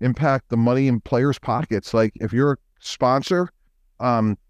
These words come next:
like, and you're looking for, "Hey, do we get, you know, a player from team A or team B?" Like, this game matters.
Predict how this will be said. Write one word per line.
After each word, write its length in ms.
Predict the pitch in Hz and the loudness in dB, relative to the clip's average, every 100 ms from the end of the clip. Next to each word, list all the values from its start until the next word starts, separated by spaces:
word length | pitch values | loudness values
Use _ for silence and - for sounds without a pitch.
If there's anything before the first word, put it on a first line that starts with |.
| _ _ | _ _
like, 280 | 117 123 - | -2 0 -2
and 220 | - 120 | -4 0
you're 160 | 113 139 | 2 2
looking 340 | 135 139 135 | 2 0 0
for, 300 | 123 123 117 | 0 0 0
"Hey, 320 | 117 127 131 | 2 2 0
do 140 | 110 120 | 0 0
we 160 | 120 | 0
get, 240 | 120 120 - _ _ _ _ | 2 0 -2 _ _ _ _
you 100 | 127 | 0
know, 80 | 104 | 0
a 40 | |
player 300 | - 120 117 | 2 0 0
from 320 | 110 110 107 - | 0 0 -2 -4
team 240 | - 127 120 | -2 2 4
A 120 | 127 | 4
or 120 | 123 | 2
team 260 | 123 123 120 | 0 0 2
B?" 240 | 123 135 | 2 2
Like, 200 | 135 110 | 2 0
this 240 | - 110 139 | -2 -2 -2
game 300 | - 156 139 | 0 2 2
matters. 520 | 127 139 117 90 - | 2 0 -2 -4 -8